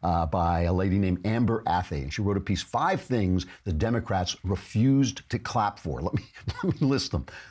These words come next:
The national anthem. <laughs> I mean, Trump told a story about a little boy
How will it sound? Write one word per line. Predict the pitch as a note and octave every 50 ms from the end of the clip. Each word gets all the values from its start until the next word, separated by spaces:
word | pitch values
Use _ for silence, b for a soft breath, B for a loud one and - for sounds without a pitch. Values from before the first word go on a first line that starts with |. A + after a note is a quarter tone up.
| B B B
The | - A#2
national | B2 C3 B2+ C3+ C3 A#2 A2+ - - A#2+ A#2+ B2 A2
anthem. | G#2 F#2+ - - - - C2 C2 - -
<laughs> | -
I | - F2 - -
mean, | - D3 - -
Trump | - - - - C#3+ D3 C#3+ C#3 C#3+
told | - C#3+ C3+ D3+ D3+ C#3
a | C#3+ B2+
story | G2 - - - F3 F#3 F3+ D#3+ C3+ A#2+ - B B D3+ B
about | A#2 C3 B2 A#2
a | A2+
little | A2+ A#2+ C#3 D3+ D3
boy | G2+ E2+ A#2+ A2 A2+ G#2+ G#2 G#2 G#2+ G#2+ G2+